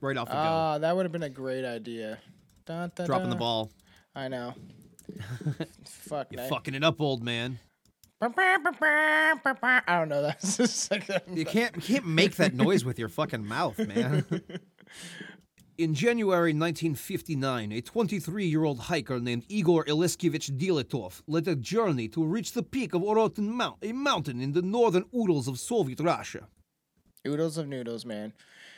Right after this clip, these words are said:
Speaker 2: The
Speaker 1: That
Speaker 2: young
Speaker 1: dude looks like somebody that I know.
Speaker 2: <laughs>
Speaker 1: Like,
Speaker 2: Does
Speaker 1: like,
Speaker 2: he?
Speaker 1: he just, y-, yeah, yeah. He, he looks a little bit like, uh, this kid Marshall that I know.
Speaker 2: We
Speaker 1: One of my
Speaker 2: are,
Speaker 1: friend's
Speaker 2: uh,
Speaker 1: youngest
Speaker 2: showing a
Speaker 1: brother.
Speaker 2: picture of Igor,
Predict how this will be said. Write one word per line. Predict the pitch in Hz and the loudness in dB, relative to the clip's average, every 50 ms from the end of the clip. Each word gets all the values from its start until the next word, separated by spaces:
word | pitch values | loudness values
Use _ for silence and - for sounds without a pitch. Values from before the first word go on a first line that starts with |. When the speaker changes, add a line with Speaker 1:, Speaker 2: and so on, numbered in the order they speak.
| - - | -8 -2
Speaker 2:
The | 165 | 2
Speaker 1:
That | 170 180 | 8 10
Speaker 2:
young | 208 220 226 | 10 12 12
Speaker 1:
dude | 190 196 | 10 8
looks | 208 - - | 8 6 6
like | 202 170 | 4 4
somebody | - - 175 156 156 156 143 | 6 6 6 6 6 6 6
that | 139 139 | 6 4
I | 131 123 | 4 2
know. | 117 110 107 101 90 95 | 2 0 -2 -4 -6 -10
Speaker 2:
<laughs> | - - - - - _ - | -16 -20 -20 -20 -20 _ -8
Speaker 1:
Like, | - 127 139 | -2 0 0
Speaker 2:
Does | 151 - | 2 4
Speaker 1:
like, | 135 131 - | 2 2 2
Speaker 2:
he? | - 147 | 2 2
Speaker 1:
he | 151 | 2
just, | 143 170 160 165 - _ _ _ _ _ _ - - - _ - | 2 2 0 0 -4 _ _ _ _ _ _ -20 -20 -20 _ -10
y-, | 165 175 190 - _ | -10 -8 -10 -10 _
yeah, | 190 196 220 233 240 208 170 123 - - - _ - | 0 4 6 6 8 6 6 4 0 -6 -14 _ -4
yeah. | 156 147 | -2 0
He, | 143 156 156 | 0 0 2
he | 151 151 170 | 2 2 4
looks | 170 202 - - | 4 2 2 2
a | 190 | 0
little | 185 185 185 | 2 2 2
bit | 170 170 175 165 - | 2 4 2 2 2
like, | 156 135 - | 0 -2 0
uh, | 156 143 135 135 131 | 2 4 4 4 2
this | 131 - | 0 -2
kid | - 165 139 | -2 -4 -2
Marshall | 139 139 139 131 - 120 | -2 -2 -4 -4 -4 -4
that | 113 110 | -4 -4
I | 107 104 | -4 -6
know. | 104 104 107 107 - _ _ _ - - - - _ _ | -6 -8 -10 -12 -14 _ _ _ -20 -20 -20 -20 _ _
Speaker 2:
We | 160 175 180 185 | 2 4 6 8
Speaker 1:
One | 196 | 8
of | 196 | 8
my | |
Speaker 2:
are, | 196 196 | 8 8
Speaker 1:
friend's | |
Speaker 2:
uh, | 196 196 | 8 8
Speaker 1:
youngest | 190 185 - - | 8 6 6 4
Speaker 2:
showing | - 196 196 196 196 | 4 4 4 4 2
a | 185 | 0
Speaker 1:
brother. | - | 0
Speaker 2:
picture | 113 185 175 - - 185 180 170 | 0 -2 0 0 -2 0 2 0
of | 160 143 135 | 0 0 -4
Igor, | - 160 160 156 143 135 123 117 110 107 104 | -6 -6 -6 -4 -4 -4 -4 -4 -4 -6 -10